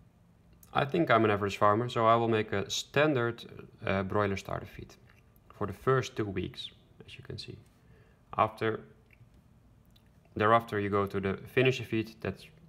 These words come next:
uh, from week three till slaughter. Click. Um, next screen, the app asks, "How many birds do you have?"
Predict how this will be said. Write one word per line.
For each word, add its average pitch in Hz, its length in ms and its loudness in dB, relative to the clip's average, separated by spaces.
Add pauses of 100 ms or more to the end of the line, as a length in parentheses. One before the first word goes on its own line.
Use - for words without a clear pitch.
(340)
uh, 87 280 -8 (200)
from 95 240 -4
week 95 280 -6
three 101 340 -6 (120)
till 90 180 -4
slaughter. - 360 -10 (1600)
Click. - 260 -14 (2500)
Um, 123 680 -2 (720)
next 143 220 -4
screen, 120 260 4
the 107 120 4
app - 140 4
asks, - 380 4
"How 143 160 4
many 156 240 4 (160)
birds 113 260 2
do 170 100 0
you 160 60 4
have?" 139 240 2